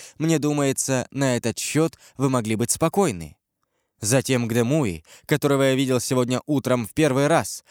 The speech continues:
а уже сегодня вечером он оказался очень близким вам человеком». «К Демуи?» «Да». «Откуда у вас такие подозрения?»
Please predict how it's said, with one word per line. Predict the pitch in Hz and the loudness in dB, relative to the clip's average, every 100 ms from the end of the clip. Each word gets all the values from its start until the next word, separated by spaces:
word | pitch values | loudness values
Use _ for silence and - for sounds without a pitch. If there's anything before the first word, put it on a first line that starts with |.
| - - | -8 2
а | 127 | 2
уже | 120 127 | 2 -2
сегодня | 135 127 120 110 | 0 0 0 2
вечером | 160 147 104 92 85 - - | 2 0 -2 -4 -8 -10 -2
он | 175 | 0
оказался | 160 147 143 135 143 | 2 2 2 2 0
очень | - 143 131 143 127 | 0 0 0 -2 0
близким | 110 104 - 120 107 | 0 0 0 0 2
вам | 104 95 | 0 0
человеком». | 139 151 180 160 92 78 - _ _ _ _ - | 0 2 2 0 -4 -12 -16 _ _ _ _ -8
«К | 117 | 0
Демуи?» | 147 127 110 165 233 233 _ _ _ _ _ | 0 0 0 0 0 -2 _ _ _ _ _
«Да». | 92 139 120 85 _ _ _ _ _ _ _ - | -2 0 0 -2 _ _ _ _ _ _ _ -2
«Откуда | 147 - - 202 143 | 0 0 0 2 2
у | 123 | 2
вас | 131 156 - | 0 0 -2
такие | 123 139 139 | -4 -2 -2
подозрения?» | 139 151 165 175 123 90 82 | 0 0 0 0 -2 -4 -12